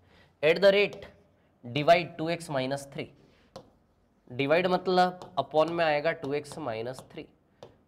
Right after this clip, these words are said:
बराबर में क्या आएगा? टू एक्स प्लस थ्री, ठीक है, तो at the rate बराबर इन दोनों का मल्टीप्लाई करेंगे,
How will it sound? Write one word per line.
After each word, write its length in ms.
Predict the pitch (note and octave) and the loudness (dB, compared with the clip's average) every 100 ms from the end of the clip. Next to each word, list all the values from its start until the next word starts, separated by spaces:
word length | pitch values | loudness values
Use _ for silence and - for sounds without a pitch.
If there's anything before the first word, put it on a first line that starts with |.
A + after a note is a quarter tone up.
| - | -6
बराबर 560 | A#2+ C3 C#3 D3 E3+ | 2 6 8 6 4
में 160 | F#3 F3+ | 2 0
क्या 160 | F3+ F3 | 2 4
आएगा? 260 | E3+ E3+ F3 | 4 2 -2
टू 200 | D3+ D3+ | -2 -4
एक्स 220 | D3+ - | -4 -8
प्लस 640 | C#3 C#3 D#3 G3 F#3+ - - _ | 0 4 4 2 -2 -14 -20 _
थ्री, 220 | - B2+ - - _ | -16 -16 -16 -20 _
ठीक 180 | C3+ F3 | -14 -14
है, 80 | - _ _ _ - - _ _ _ _ _ _ _ - | -16 _ _ _ -20 -20 _ _ _ _ _ _ _ 0
तो 60 | |
at 160 | C#3 C#3 | 0 2
the 140 | D#3+ | 2
rate 200 | D#3 E3 C#3+ | 2 2 2
बराबर 440 | B2+ B2+ A#2 A#2+ | 2 2 0 -2
इन 120 | D#3 | -2
दोनों 200 | D#3+ D#3+ | -2 0
का 120 | E3 | 0
मल्टीप्लाई 760 | D#3 C3+ D3+ C#3+ E3+ E3+ F3 F3 | 0 0 -2 -2 4 6 4 2
करेंगे, 520 | - B2+ B2 B2+ A#2 | -2 -2 -2 -4 -8